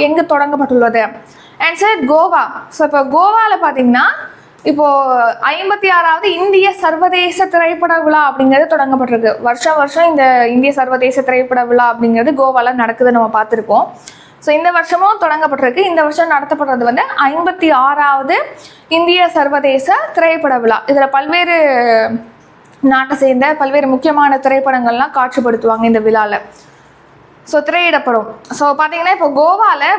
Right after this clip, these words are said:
பனாஜில தான் இந்த ஐம்பத்தி ஆறாவது இந்திய சர்வதேச திரைப்பட விழாவானது ஸ்டார்ட் பண்ணிருக்காங்க.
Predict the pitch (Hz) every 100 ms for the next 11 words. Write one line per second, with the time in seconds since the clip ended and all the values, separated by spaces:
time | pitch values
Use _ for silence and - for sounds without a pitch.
0 | 285 269 330 392 392 349 269 294 453 466
1 | - 294 294 294 285 269 277 359 359 349
2 | 311 311 320 302 320 330 320 277 277 285
3 | 285 262 269 269 262 254 240 233 233 339
4 | 320 269 277 269 247 254 233